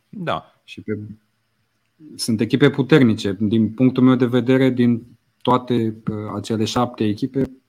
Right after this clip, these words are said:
Speaker 2: Spurs arată cel mai rău ca lor. Adică,
Speaker 1: Poate,
Speaker 2: nu,
Speaker 1: dar
Speaker 2: nu știu
Speaker 1: în
Speaker 2: care ar
Speaker 1: același
Speaker 2: fi
Speaker 1: timp, cred că sunt
Speaker 2: aturile
Speaker 1: oameni
Speaker 2: lor.
Speaker 1: care zic că nu. Și că arată foarte bine și că dacă îl păstrează și pe Kane e cu atât mai bine, uh, că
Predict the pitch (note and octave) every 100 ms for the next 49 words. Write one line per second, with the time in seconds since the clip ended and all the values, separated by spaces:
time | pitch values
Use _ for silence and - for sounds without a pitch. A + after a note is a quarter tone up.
0 | _ - - - C3 C3 C3 B2+ B2+ -
1 | B2 B2 B2+ A#2 F#2+ F2 F2+ - _ _
2 | _ - _ _ _ _ - G2 G#2+ A2+
3 | A2+ A2 A2+ _ _ _ _ _ _ _
4 | _ _ _ - - - - _ _ _
5 | _ - C#3 F#2 A#2+ C3 D3+ C3+ C#3 C3
6 | C#3+ C3 B2 - C3+ C3 D3+ C#3+ C3+ B2+
7 | A#2+ A#2 A#2 G#2+ - B2+ B2 C3 C3 C3
8 | B2+ D#2 _ _ _ _ _ - - G2+
9 | G#2 G#2+ - - G#2+ G2+ - F2 C3+ G#2+
10 | G#2 - - A2 G#2+ G#2 G2+ G#2+ - G#2+
11 | G2+ G2 - G2 - G2 F#2 - F#2 -
12 | F2+ E2+ F2 C3+ A2 G#2 G#2+ - _ _
13 | _ _ _ - G#2 G#2 C3+ A#2+ -